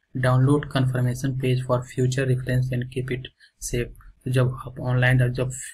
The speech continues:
payment कर देंगे उसके बाद आपको आएगा confirmation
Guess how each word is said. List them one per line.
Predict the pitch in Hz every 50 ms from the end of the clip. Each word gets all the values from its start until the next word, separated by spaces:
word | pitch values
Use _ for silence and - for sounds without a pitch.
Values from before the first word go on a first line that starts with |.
| _ - 123 - -
payment | 131 123 123 131 131 127 -
कर | 135 135 131
देंगे | 139 139 139 139 131
उसके | 123 123 127 - - - 139
बाद | 135 127 127 127
आपको | 123 120 - - 127 120
आएगा | 120 120 120 127 131 131 131 131 - - _ _ _ _ _
confirmation | - 135 127 127 - 127 127 123 123 - 131